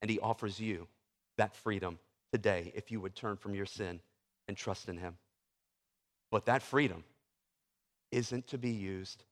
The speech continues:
for evil, but instead to live as servants, not of sin, but of God. And we use that freedom now to follow in the steps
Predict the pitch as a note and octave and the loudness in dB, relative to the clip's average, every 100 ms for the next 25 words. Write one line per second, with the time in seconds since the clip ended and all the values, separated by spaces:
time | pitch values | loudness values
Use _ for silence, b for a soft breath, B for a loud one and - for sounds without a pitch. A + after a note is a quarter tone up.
0 | _ - G2+ B2 C3+ G#2+ - _ _ _ | _ -6 -4 -4 -4 -6 -10 _ _ _
1 | _ _ _ _ _ _ _ _ A#2+ A2 | _ _ _ _ _ _ _ _ 4 4
2 | G#2 - B2 G2+ F2 - _ _ _ _ | 0 2 4 4 2 -8 _ _ _ _
3 | _ - A2 A#2+ G#2+ G2 - G2+ - - | _ 2 4 6 4 4 0 -2 -2 -2
4 | C#3 A#2+ E2+ - - - - _ _ _ | 0 0 -4 -12 -14 -14 -16 _ _ _
5 | _ - F#2+ G2 A#2+ - B2+ - - B2 | _ -10 -2 0 0 -2 -4 -4 -2 -2
6 | E2 E2+ _ _ _ _ _ _ _ _ | -2 -10 _ _ _ _ _ _ _ _
7 | _ _ _ A2 A2+ C#3+ C#3 - _ _ | _ _ _ 2 2 0 -4 -6 _ _
8 | _ _ _ _ _ _ _ _ _ _ | _ _ _ _ _ _ _ _ _ _
9 | _ C3+ B2 A#2+ C#3 B2 C3 C#3 B2+ A#2 | _ 2 4 6 6 8 6 6 6 8
10 | A#2 G2+ - D#3+ D3 C3+ A#2 A2 A#2+ D3 | 8 6 -2 4 6 8 6 6 6 6
11 | G2 F#2 G#2+ A#2+ _ _ _ - B2+ - | 6 4 0 -6 _ _ _ 0 0 6
12 | C3 B2+ C#3 C#3 D3 - G#2+ G2+ F#2+ - | 10 10 10 6 4 -2 -2 -2 -4 -2
13 | - A2+ - - | 0 0 -2 -16